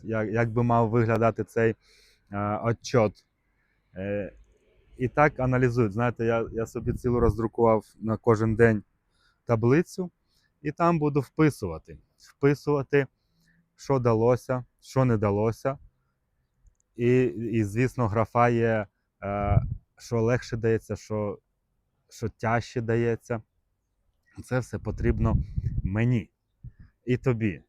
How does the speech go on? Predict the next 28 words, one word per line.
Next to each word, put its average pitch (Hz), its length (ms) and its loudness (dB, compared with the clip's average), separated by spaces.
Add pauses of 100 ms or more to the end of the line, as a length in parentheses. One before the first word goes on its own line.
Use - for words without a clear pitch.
(300)
тобі. 92 380 -8
Тому 117 200 -4
заохочую 117 500 -2
кожного 113 400 0
завести 110 400 -2
на 107 120 2
цей 104 220 -4
час, 110 360 -2 (520)
е, 101 160 -4
такий 107 300 -2
щоденник, 104 600 -2 (300)
е, 95 320 -8 (180)
де, 107 440 -2 (500)
де 120 160 -2
записувати, 123 800 -6 (600)
записувати 113 920 -6
свої, 120 420 -4 (540)
е, 104 400 -6
переконання. 107 760 -4 (380)
Я 107 200 -2
ось, 113 280 -4
ну, 107 320 -6
вже, 104 260 -6 (600)
е, 95 200 -6 (920)
ці 110 180 -4
дні 117 440 0
без, 104 400 -2
е, 107 360 -4